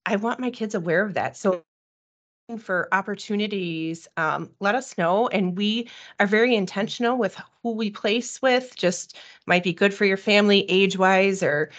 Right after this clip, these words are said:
um, area-wise. If you live, you know, in a certain area, we'll try to find a foster family close to that area so you're not going across the city, but, um, we'll make it work. So please just let us know because,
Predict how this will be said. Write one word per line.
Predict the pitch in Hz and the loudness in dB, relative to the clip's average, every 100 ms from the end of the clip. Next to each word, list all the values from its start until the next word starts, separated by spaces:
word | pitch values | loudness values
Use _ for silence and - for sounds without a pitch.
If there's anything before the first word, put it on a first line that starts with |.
| - - - | -20 -20 -2
um, | 170 180 - | 0 0 2
area-wise. | 208 220 214 208 208 214 160 | 4 6 4 4 4 2 -2
If | 147 | -4
you | 160 | -4
live, | 170 196 196 196 - | 2 4 4 0 -2
you | 180 | 2
know, | 175 | 2
in | 170 | 2
a | |
certain | 156 180 180 | 2 2 4
area, | 180 202 | 4 4
we'll | 202 | 2
try | 165 - | 0 0
to | 170 | 0
find | 175 180 170 | 2 2 2
a | |
foster | 175 170 - 175 | 2 0 0 -2
family | 175 170 170 | 0 2 0
close | 170 175 175 - | 0 0 0 0
to | |
that | 175 165 | 2 4
area | 170 190 220 233 | 4 4 6 4
so | 233 - | 2 -2
you're | 156 160 | -2 0
not | 151 147 - _ - - _ | 2 0 -2 _ -20 -20 _
going | 185 180 | 2 2
across | 170 180 185 - | 2 2 0 0
the | 196 | -10
city, | - 240 240 247 | 0 2 4 2
but, | 240 151 156 - - - _ | 4 2 2 -6 -20 -20 _
um, | 220 220 202 202 - _ _ _ | 6 6 6 2 -4 _ _ _
we'll | 220 339 | 2 4
make | 349 349 | 4 0
it | - | -2
work. | 190 240 190 | 4 4 4
So | - 170 | -4 -8
please | - 226 247 | -4 -2 -2
just | 269 254 | -4 -2
let | 202 | 2
us | 202 208 - | 2 0 2
know | 165 170 | 4 4
because, | 151 165 - 160 160 | 2 -2 2 2 2